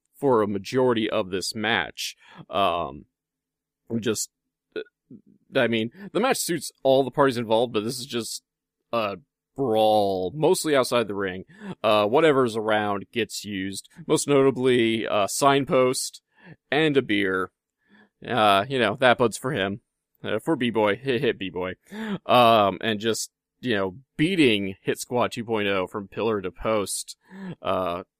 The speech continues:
almost quite literally. Um, we do get a quick comeback sequence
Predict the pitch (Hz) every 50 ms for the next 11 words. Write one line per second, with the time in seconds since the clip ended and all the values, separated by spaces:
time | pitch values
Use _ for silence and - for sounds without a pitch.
0 | _ - - 113 117 110 107 98 - - - _ - - 208 185 131 - - 90
1 | 101 101 101 104 101 113 113 98 87 82 67 60 62 - - _ 175 185 190 196
2 | 190 180 156 - - - 98 98 92 90 87 80 69 60 62 62 57 57 110 _
3 | _ _ _ _ _ _ _ _ _ _ _ _ _ _ _ _ _ - 123 127
4 | 113 117 139 147 151 160 170 165 165 160 151 123 143 147 143 143 - - 135 135
5 | 151 123 117 113 - _ _ _ _ - - 175 185 185 160 - - - _ _
6 | - - 156 139 123 101 110 107 104 104 - - - 113 117 104 - - 107 104
7 | 98 101 101 - - - - - -